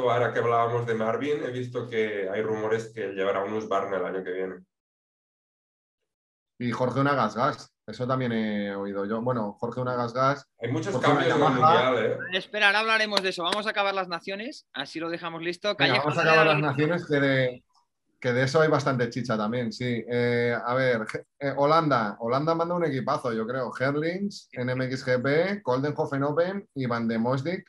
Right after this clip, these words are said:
Speaker 3: en M X dos.
Speaker 1: Mantova es casi arena, o sea
Speaker 2: Ya.
Speaker 1: que
Speaker 3: Y, y, y Mantova es arenoso y estos tres, si están en forma, si Herlings no se ha dado otra galleta de las suyas de aquí a fin de año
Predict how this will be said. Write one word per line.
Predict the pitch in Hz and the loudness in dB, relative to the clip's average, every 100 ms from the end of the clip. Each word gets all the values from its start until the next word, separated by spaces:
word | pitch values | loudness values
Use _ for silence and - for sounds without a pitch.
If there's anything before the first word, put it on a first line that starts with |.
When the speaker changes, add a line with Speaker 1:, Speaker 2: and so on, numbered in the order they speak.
| _ | _
Speaker 3:
en | 123 113 113 | -4 -2 -2
M | 123 | -2
X | 110 101 | -2 -4
dos. | 113 104 - _ | -4 -6 -8 _
Speaker 1:
Mantova | 143 147 151 160 165 170 | -8 -4 -2 -2 0 0
es | 165 156 - - - - - - - - _ | 0 -6 -14 -18 -20 -20 -20 -20 -20 -20 _
casi | - 135 135 | -8 -8 -6
arena, | 127 147 117 | -8 -8 -12
o | |
sea | - 117 | -10 -6
Speaker 2:
Ya. | 113 | -6
Speaker 1:
que | 110 107 - | -8 -14 -18
Speaker 3:
Y, | 107 107 107 113 | -14 -12 -6 -2
y, | |
y | |
Mantova | 104 113 120 127 | 0 2 4 4
es | 127 | 2
arenoso | 127 113 110 117 127 135 135 | 0 -2 -2 -4 -2 0 0
y | 110 | -2
estos | 107 98 - | -6 -12 -8
tres, | 104 110 120 | -4 -2 -2
si | 110 | -6
están | 104 107 104 | -6 -4 -4
en | 104 | -4
forma, | 107 113 120 139 | -6 -4 -6 -6
si | 110 | -4
Herlings | 113 110 123 120 | -2 -2 -2 -4
no | 117 | -6
se | - 113 | -4 -2
ha | 113 | 0
dado | 113 110 | 0 0
otra | 110 110 107 | -2 -2 -6
galleta | 104 110 110 107 | -6 -6 -6 -6
de | |
las | 107 104 | -4 -6
suyas | 117 110 104 | -6 -4 -2
de | 104 | -2
aquí | 104 | -4
a | |
fin | 101 107 | -4 -6
de | 101 | -4
año | 104 117 | -6 -8